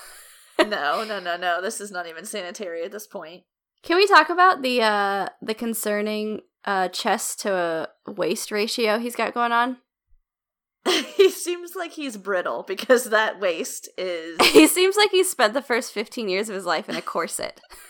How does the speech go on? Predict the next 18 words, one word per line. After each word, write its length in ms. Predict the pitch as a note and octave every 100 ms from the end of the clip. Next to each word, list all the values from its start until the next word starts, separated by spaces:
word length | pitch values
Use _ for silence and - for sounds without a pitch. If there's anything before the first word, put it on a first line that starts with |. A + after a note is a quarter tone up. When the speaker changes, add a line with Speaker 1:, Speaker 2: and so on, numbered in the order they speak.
| - -
Speaker 2:
<laughs> 60 | - - G#4 - C4+ D4+ - G4+ - A4 - - C4+ - - - - - - - - - _ - - - - - - - -
Homie, 440 | C#4+ C#4 A3 F#3 - _ - -
be 140 | D4
proud 280 | - D#4+ E4
of 140 | D#4+
yourself 400 | D#4 - B3+ A#3
just 180 | A#3 -
the 100 | A3+
way 180 | G#3 G3
you 140 | F#3
are, 340 | - - G#3+ - _
with 160 | G#3+ G#3+
your 200 | F#3 A3 - -
Speaker 1:
Yeah. 200 | A#3 D4+
Speaker 2:
hideous, 580 | C#4 B3+ A#3+ A#3+ - - - - -
horrible 560 | - A#3 G#3 G3+ G3+ G#3
green 320 | F#3+ F#3 G#3+
skin, 480 | - E3+ E3 D#3+